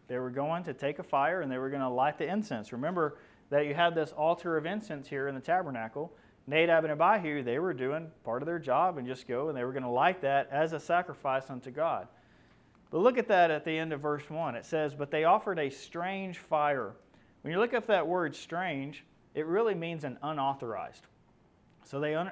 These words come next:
they offered an unauthorized fire before God. So if you remember, part of the instructions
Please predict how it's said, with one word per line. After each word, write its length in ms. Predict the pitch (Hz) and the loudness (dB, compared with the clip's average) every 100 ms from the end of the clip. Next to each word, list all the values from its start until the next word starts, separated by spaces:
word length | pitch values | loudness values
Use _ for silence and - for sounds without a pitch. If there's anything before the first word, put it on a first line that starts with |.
| - | -6
they 140 | 139 - | -6 -2
offered 460 | 156 208 180 139 | 0 0 -2 -2
an 140 | 135 117 | -2 -4
unauthorized 800 | 147 170 156 151 151 131 123 120 | -6 -2 0 0 0 0 0 -2
fire 460 | - 143 143 123 117 | -6 -2 0 0 -4
before 420 | 117 - 131 117 | -8 -8 -6 -6
God. 360 | 110 107 85 98 _ _ _ _ _ _ _ - | -6 -8 -8 -14 _ _ _ _ _ _ _ -10
So 80 | |
if 120 | 123 151 | -6 -2
you 60 | |
remember, 520 | 143 147 220 175 143 | 0 2 2 2 0
part 460 | 143 - 165 220 202 | -2 0 4 4 4
of 180 | 160 143 | 0 -2
the 320 | 147 147 147 143 - | -4 -4 -4 -8 -10
instructions 840 | 135 - 175 196 - 120 120 | -10 -2 0 0 -2 -8 -8